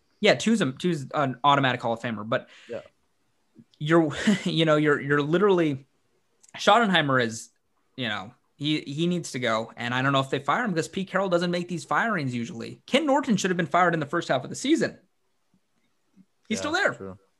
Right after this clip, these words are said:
Speaker 1: Schottenheimer should have been fired after last season's playoff loss because
Speaker 2: Yeah,
Speaker 1: he did
Speaker 2: against
Speaker 1: the
Speaker 2: the
Speaker 1: same
Speaker 2: Cowboys?
Speaker 1: thing. Yeah, that was two years ago. Or did they
Speaker 2: Oh,
Speaker 1: lose
Speaker 2: that was
Speaker 1: both
Speaker 2: two years
Speaker 1: times?
Speaker 2: ago?
Speaker 1: I,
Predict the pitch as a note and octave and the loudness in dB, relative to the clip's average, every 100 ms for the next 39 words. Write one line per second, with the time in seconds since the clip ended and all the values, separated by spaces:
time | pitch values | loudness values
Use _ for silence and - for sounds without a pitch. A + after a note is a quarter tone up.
0 | _ _ _ - G#3 C#4 C4+ A#3 A#3+ A#3 | _ _ _ 2 4 4 2 2 0 0
1 | A#3 A#3+ A#3+ A#3 - - - G3+ G#3+ A3+ | 2 2 2 -2 -12 -8 2 2 2 -2
2 | F#3 D4+ - F3 C3 - A#2 A2 A2+ - | 0 0 0 -2 -4 -2 -2 -2 -6 -10
3 | - - - _ _ _ _ _ _ - | -10 -14 -18 _ _ _ _ _ _ -2
4 | D#3+ F#3+ G#2 F#2+ G#2 - - A2 G#2+ A#2+ | 2 2 2 0 -2 -6 -4 0 2 2
5 | C3 - A#3 A#3+ A#3 - _ _ B3 - | 0 -2 -6 -6 -8 -14 _ _ -8 -8
6 | - D#3+ F3+ - F3 C#3+ B2 A2+ B2+ C#3 | 0 2 2 2 0 0 0 0 0 -2
7 | C3+ - G#2+ B2 A#2+ B2 C3 A#2+ B2+ - | 2 2 2 -2 -4 -4 -4 -4 -4 -8
8 | _ _ _ _ - | _ _ _ _ -4